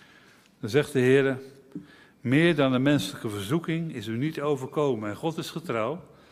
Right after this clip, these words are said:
Hij zal niet toelaten dat u verzocht wordt boven wat u aankunt. Maar hij zal met de verzoeking ook de uitkomst geven om die te kunnen doorstaan." Als u verzocht wordt in uw leven.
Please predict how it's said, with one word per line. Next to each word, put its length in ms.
Hij 180
zal 220
niet 180
toelaten 540
dat 180
u 100
verzocht 440
wordt 380
boven 480
wat 180
u 140
aankunt. 600
Maar 140
hij 80
zal 260
met 180
de 80
verzoeking 680
ook 220
de 120
uitkomst 520
geven 560
om 180
die 300
te 100
kunnen 360
doorstaan." 640
Als 200
u 60
verzocht 400
wordt 180
in 120
uw 160
leven. 360